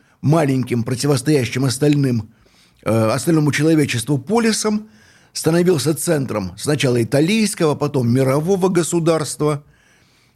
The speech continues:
то менялось и отношение к человеку. Раб перестал быть такой вещью, которую не защищает закон.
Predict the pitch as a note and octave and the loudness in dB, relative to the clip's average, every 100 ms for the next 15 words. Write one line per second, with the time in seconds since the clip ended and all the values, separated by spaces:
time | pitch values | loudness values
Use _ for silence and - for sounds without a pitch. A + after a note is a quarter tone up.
0 | _ - D3 D#3+ G3+ F#3+ G#3 G3+ G3+ - | _ 0 2 2 2 2 0 0 -2 0
1 | G#3 G#3 G3 - G#3+ A3 G#3+ - - - | 0 0 -2 -2 0 0 0 -4 -10 -20
2 | _ _ _ _ _ _ _ _ _ _ | _ _ _ _ _ _ _ _ _ _
3 | _ _ _ A#2+ F3+ G#3 E3 F3+ G3+ F#3 | _ _ _ -2 0 -2 -4 -2 0 -2
4 | - G3+ D3 C#3 D#3 D3+ B2+ A2 B2+ G3 | 0 0 0 -2 -2 0 2 2 2 0
5 | - - A3 A3 _ _ _ C#3 C#3 G3 | 0 -4 -4 -6 _ _ _ -2 2 2
6 | G#3 D3+ F#3+ F#3+ F3+ D3+ - C#3+ - D#3+ | 4 4 4 2 0 0 -2 -4 -2 0
7 | F3+ D#3+ B2 D#3+ - G2 F#2 | 2 0 0 -2 -2 -8 -12